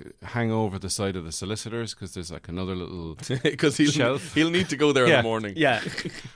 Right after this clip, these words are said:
Speaker 1: And if you fall down, if you break your leg, at least you'll be <laughs> outside the solicitors when the,
Speaker 2: Yeah,
Speaker 1: when the
Speaker 2: sue
Speaker 1: cars
Speaker 2: them.
Speaker 1: arrive.
Speaker 3: Yeah.
Speaker 2: Sue the solicitor.
Speaker 3: Of course, they've got public
Speaker 2: It's like,
Speaker 3: liability
Speaker 2: it's like clamping the
Speaker 3: insurance.
Speaker 2: clampers.
Speaker 3: Yeah.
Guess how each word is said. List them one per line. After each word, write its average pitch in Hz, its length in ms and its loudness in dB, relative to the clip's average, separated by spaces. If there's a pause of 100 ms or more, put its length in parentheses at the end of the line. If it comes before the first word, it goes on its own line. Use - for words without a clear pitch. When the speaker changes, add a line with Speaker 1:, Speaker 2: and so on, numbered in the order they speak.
(140)
Speaker 1:
And 113 120 2
if 110 120 2
you 113 60 0
fall 143 320 6
down, 120 240 4
if 95 100 -4
you 117 60 -2
break 160 260 2
your 107 120 -2
leg, 104 340 0
at 107 100 -8
least 131 220 -6
you'll 98 80 -2
be 110 160 0
<laughs> 92 40 -2
outside - 280 -2
the 104 80 -6
solicitors 104 580 -6
when 87 160 -8
the, 78 60 -6
Speaker 2:
Yeah, 147 140 2
Speaker 1:
when - 80 -8
the - 60 -6
Speaker 2:
sue 226 200 2
Speaker 1:
cars - 120 2
Speaker 2:
them. 202 220 2
Speaker 1:
arrive. 85 180 -4
Speaker 3:
Yeah. 156 40 -4
Speaker 2:
Sue 220 240 0
the 170 120 -2
solicitor. 185 440 -2
Speaker 3:
Of - 60 0
course, - 180 -8
they've 190 140 0
got 202 160 0
public 135 220 -2
Speaker 2:
It's 127 40 -2
like, 117 80 2
Speaker 3:
liability 107 300 -4
Speaker 2:
it's 98 80 -6
like 143 100 -6
clamping 131 320 -2
the 120 60 -4
Speaker 3:
insurance. 165 560 -4
Speaker 2:
clampers. - 40 -20
Speaker 3:
Yeah. 156 200 -8